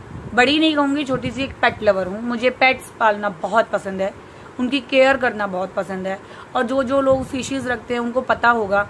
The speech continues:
कि इनकी care में कितना time जाता है। Second, जो लोग dogs रखते हैं उनको ही पता होगा कि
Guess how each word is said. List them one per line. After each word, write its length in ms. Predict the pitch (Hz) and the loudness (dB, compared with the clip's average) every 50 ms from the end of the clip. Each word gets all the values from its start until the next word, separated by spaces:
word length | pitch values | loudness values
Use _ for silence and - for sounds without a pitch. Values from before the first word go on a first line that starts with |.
| - - - - - - | -6 -12 -10 -8 -4 -2
कि 60 | 247 | -2
इनकी 440 | 269 285 311 294 302 262 330 330 269 | -2 0 0 0 0 0 0 -4 -4
care 280 | 233 262 240 220 214 | -2 0 0 2 0
में 140 | 226 240 233 | 0 -4 -10
कितना 480 | - - 277 233 - - 294 285 294 294 | -10 -10 -10 -10 -8 -2 2 4 4 4
time 280 | 247 - 233 214 208 196 | 4 4 2 2 0 -2
जाता 280 | 185 190 180 175 - 175 | -4 -4 -4 -4 -6 -8
है। 180 | 170 165 151 - - - - - - - - - - - - - - - - - - - | -8 -8 -10 -10 -14 -14 -14 -14 -14 -14 -14 -16 -18 -18 -20 -20 -20 -20 -20 -20 -18 -2
Second, 460 | - 302 277 254 262 302 311 294 247 | 2 2 2 2 2 0 -2 -2 0
जो 100 | 247 294 | 0 0
लोग 180 | 285 294 294 254 220 | 0 0 0 2 2
dogs 360 | 269 254 262 269 254 233 262 | 4 4 4 2 0 -2 -6
रखते 280 | 254 226 - 240 240 | -6 -4 -2 -2 0
हैं 100 | 240 247 | 0 0
उनको 300 | 269 277 269 269 254 294 | -2 -2 -2 0 2 2
ही 80 | 294 294 | 2 2
पता 220 | 262 262 - 240 | 0 -2 0 0
होगा 160 | 220 214 208 - | -2 -2 -2 -4
कि 120 | 175 | -4